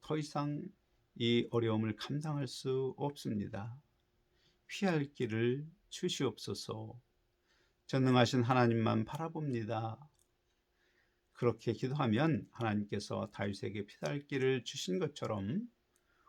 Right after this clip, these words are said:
우리에게도 피할 길을 주실 것입니다. 죽을 상황에서 벗어나는 은혜를 체험한 다윗은 시편 십팔 편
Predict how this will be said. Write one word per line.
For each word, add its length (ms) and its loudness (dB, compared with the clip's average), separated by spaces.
우리에게도 840 2
피할 280 -2
길을 460 -6
주실 540 -6
것입니다. 720 -6
죽을 280 8
상황에서 580 6
벗어나는 680 4
은혜를 600 2
체험한 560 0
다윗은 760 -2
시편 560 2
십팔 460 -4
편 360 -2